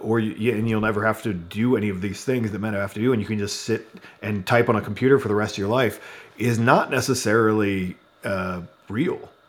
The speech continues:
That's not how reality is working right now. I mean, if you,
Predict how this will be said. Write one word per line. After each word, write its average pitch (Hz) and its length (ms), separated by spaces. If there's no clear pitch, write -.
That's 107 240
not 120 520
how 110 320
reality 110 440
is 107 100
working 104 360
right 95 180
now. 95 180
I - 20
mean, 98 220
if 95 120
you, 113 220